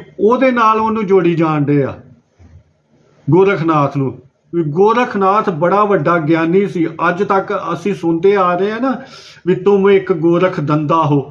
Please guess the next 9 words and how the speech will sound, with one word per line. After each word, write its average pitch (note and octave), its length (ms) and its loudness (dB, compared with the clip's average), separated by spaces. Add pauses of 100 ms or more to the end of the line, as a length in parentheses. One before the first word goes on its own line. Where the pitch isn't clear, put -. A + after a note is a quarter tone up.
(680)
ਇਹ G#3+ 340 0
ਉਸ A3 280 0 (120)
ਗੋਰਖ F#3+ 440 2
ਦੇ G#3 140 2
ਨਾਂ F3+ 320 0
ਤੋਂ F#3+ 140 2
ਜੁੜਿਆ D3 360 2
ਹੋਇਆ। D#3+ 220 0 (2250)
ਵੀ G#3 180 2